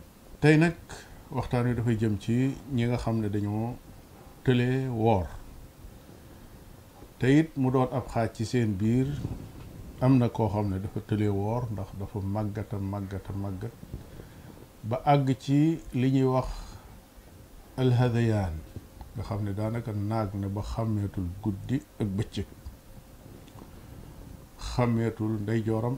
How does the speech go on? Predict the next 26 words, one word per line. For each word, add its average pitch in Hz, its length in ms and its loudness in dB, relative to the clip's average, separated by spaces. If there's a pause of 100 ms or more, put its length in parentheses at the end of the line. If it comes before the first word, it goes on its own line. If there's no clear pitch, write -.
ak 127 160 -4
càmmooñam. 104 540 0 (1040)
Kooku 135 460 4
koor 123 260 2
waru 110 380 2
ko. - 80 -16 (1600)
Koor 127 260 4
waru 131 280 4
ko, 135 140 -4
te 127 120 -4
li 120 140 0
ëpp 147 300 -4
ci 135 100 -2
boroom 123 280 0
xam-xam 117 440 -2
yi 123 100 0
nee 117 200 0
nañ 117 140 0
sax - 220 -6
lele 117 360 2
waru 107 300 0
ko, - 80 -16 (200)
maanaam 104 240 -4
dara 107 280 -2
waru 123 240 4
ko. - 120 -12